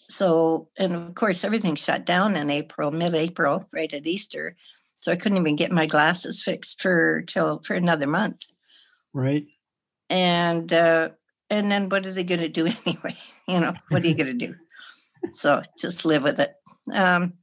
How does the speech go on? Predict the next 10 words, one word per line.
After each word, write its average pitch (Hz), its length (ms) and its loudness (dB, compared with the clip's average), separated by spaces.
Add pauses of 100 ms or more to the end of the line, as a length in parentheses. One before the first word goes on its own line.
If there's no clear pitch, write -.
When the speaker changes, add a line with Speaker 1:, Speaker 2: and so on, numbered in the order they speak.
(640)
Speaker 1:
yeah, 214 340 2
I 208 420 -2 (120)
don't 294 300 -6
think 208 220 -4
I 160 120 0
saw 156 340 -2
a 151 60 -2
doctor 165 480 -2
again 165 440 -2
until, 156 760 -4